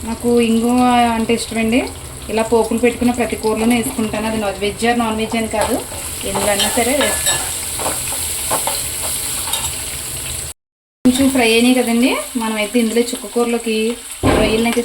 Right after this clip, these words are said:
తీసుకున్నామండి కొద్దిగా. అంటే ఉత్తి చుక్కకూరే బాగోదు,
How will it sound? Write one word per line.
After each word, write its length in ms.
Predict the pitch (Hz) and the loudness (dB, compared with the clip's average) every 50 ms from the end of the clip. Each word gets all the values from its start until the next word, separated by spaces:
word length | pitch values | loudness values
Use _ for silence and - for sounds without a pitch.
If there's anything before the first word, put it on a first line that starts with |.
| 240 | 0
తీసుకున్నామండి 580 | 214 214 - - 208 196 196 196 190 190 196 - | -2 -4 -4 -6 -4 -4 -2 -4 -4 -6 -4 -4
కొద్దిగా. 280 | 202 185 190 190 220 285 403 - - - - - - - - - 202 | -4 -4 -2 -2 -2 -2 -2 -4 -12 -16 -20 -18 -18 -18 -16 -12 -10
అంటే 180 | 202 196 208 214 214 214 214 214 220 | -6 -4 -2 -2 -2 -2 -2 -4 -6
ఉత్తి 200 | 220 - - - 233 - | -8 -10 -6 -6 -4 -4
చుక్కకూరే 420 | 254 - 226 202 - 233 226 233 220 220 | -4 -6 -6 -4 -2 0 0 2 2 0
బాగోదు, 440 | 202 190 180 196 202 202 196 208 | -2 -2 0 -2 -2 -2 0 -2